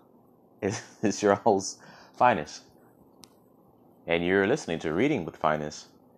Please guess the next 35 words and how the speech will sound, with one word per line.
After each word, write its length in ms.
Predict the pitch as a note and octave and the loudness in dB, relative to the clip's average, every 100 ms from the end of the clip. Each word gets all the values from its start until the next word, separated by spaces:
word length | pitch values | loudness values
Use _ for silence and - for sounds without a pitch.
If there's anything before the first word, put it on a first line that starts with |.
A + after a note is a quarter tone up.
| - _ _ _ - - _ - | -20 _ _ _ -18 -18 _ -6
Foreshadow, 800 | G#2+ A2 - F#2+ F#2+ G#2+ G#2 - - | -2 -2 0 2 2 0 -4 -10 -2
I'll 140 | G2 | -2
be 160 | A2 G#2+ | -2 -2
reading 340 | C3 C3 F#2 | 0 0 -2
here 180 | F2+ D#2 | -4 -8
soon. 380 | - D#2+ C#2+ C#2+ - _ _ - - - - _ - | -6 -6 -6 -14 -20 _ _ -20 -20 -20 -20 _ 2
I'm 260 | D#2+ E2+ F#2 | 8 8 10
reading 380 | F#2+ F#2 F2 F2 - - _ - - | 6 6 2 -6 -16 -20 _ -8 4
The 100 | F#2+ | 4
Hungry 300 | A#2 C3+ C#3 | 6 2 2
Tigress, 640 | D#3+ D#3 B2 D#2 B1+ - - _ _ _ _ _ _ - | 6 6 6 -2 -6 -16 -20 _ _ _ _ _ _ -8
Buddhist 380 | G#2 C3 C#3 B2 | 0 0 0 2
Myths, 320 | B2 B2+ F2+ | 0 0 0
Legends, 400 | G#2 A2 A#2 G#2 | 2 2 0 -6
and 100 | G2 | -6
Chiquita 400 | G2+ - G#2+ A2 | -8 -6 -4 -4
Tales. 560 | - A2 F2 E2 - - - - - - - | -2 -2 -2 -6 -14 -18 -20 -20 -20 -20 -4
We're 300 | E2+ F2 F2 | 2 4 6
right 240 | G2 A#2+ | 8 8
in 140 | B2 A#2+ | 6 2
here. 340 | F2 D2+ C#2+ - - - - | 0 -2 -4 -12 -20 -14 -4
We're 220 | D#2+ E2 | 0 2
in 120 | F#2+ | 2
the 80 | F#2 | 2
middle 500 | F#2+ G2+ B2 G#2+ F#2+ | 2 4 6 6 4
of 100 | - | 2
things. 400 | F2 D#2+ D#2 D#2 | 2 2 0 2
I 240 | G2+ C3+ | 6 6
think 160 | E3+ F3+ | 4 -2
we're 80 | E3+ | 2
a 20 | |
little 160 | E3+ | 2
past 420 | E3 D3+ D3 C3+ - | 2 4 4 4 -2
the 60 | |
middle. 320 | E2+ D2+ D2+ | -4 -2 -4